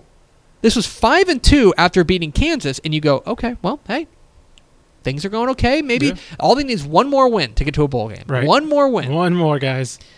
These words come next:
Speaker 1: And they, and they lose their final five.
Speaker 2: Yeah.
Speaker 1: Albeit, you know, but the, the one that stings,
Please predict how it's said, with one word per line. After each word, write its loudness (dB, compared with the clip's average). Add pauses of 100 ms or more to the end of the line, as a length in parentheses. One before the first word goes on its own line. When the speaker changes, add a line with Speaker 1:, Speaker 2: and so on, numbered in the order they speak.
(200)
Speaker 1:
And -2
they, 2 (240)
and -4
they -2
lose 4
their 2
final 0
five. -6
Speaker 2:
Yeah. -20 (200)
Speaker 1:
Albeit, 6
you 0
know, 2
but 2
the, -4
the 6
one 6
that 0
stings, -4